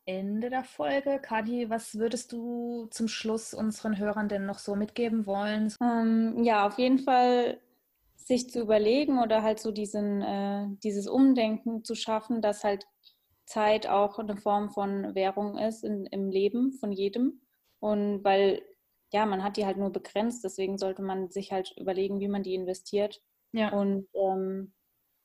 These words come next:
Speaker 2: das Investment von der Zeit auch ein bisschen, äh, dahingehend gestalten, wo will ich überhaupt hin in meinem Leben. Klar, wenn ich jetzt, äh, bis ans Ende meiner Tage irgendwie auf der Couch, äh, Fernseh schauen will und das ist mein ultimatives Ziel, dann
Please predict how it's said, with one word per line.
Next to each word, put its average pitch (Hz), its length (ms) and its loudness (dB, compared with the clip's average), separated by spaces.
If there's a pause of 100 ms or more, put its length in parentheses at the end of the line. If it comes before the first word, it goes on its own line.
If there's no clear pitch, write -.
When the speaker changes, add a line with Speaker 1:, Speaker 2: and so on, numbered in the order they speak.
(120)
Speaker 2:
das 214 140 0
Investment 233 600 6
von 240 100 2
der 208 140 4
Zeit 220 320 2
auch 214 180 4
ein 220 100 2
bisschen, 220 480 0
äh, 214 220 0
dahingehend 208 600 2
gestalten, 208 440 0
wo 202 120 -2
will 202 100 2
ich 202 140 -6
überhaupt 190 280 -4
hin 226 140 2
in 233 120 0
meinem 226 200 0
Leben. 233 380 2
Klar, 220 260 2
wenn 214 100 -2
ich 208 120 -6
jetzt, - 340 -12
äh, - 140 -8 (760)
bis 214 100 0
ans 208 180 0
Ende 226 240 2
meiner 208 560 2
Tage 214 440 2
irgendwie 208 340 0
auf 202 100 -2
der 208 80 0
Couch, 220 480 0
äh, 208 220 0
Fernseh 240 340 2
schauen 202 300 -2
will 208 120 2
und 220 160 -2
das 214 140 -6
ist 208 140 -8
mein 208 120 -2
ultimatives 214 720 -2
Ziel, 240 320 -2
dann 202 380 -2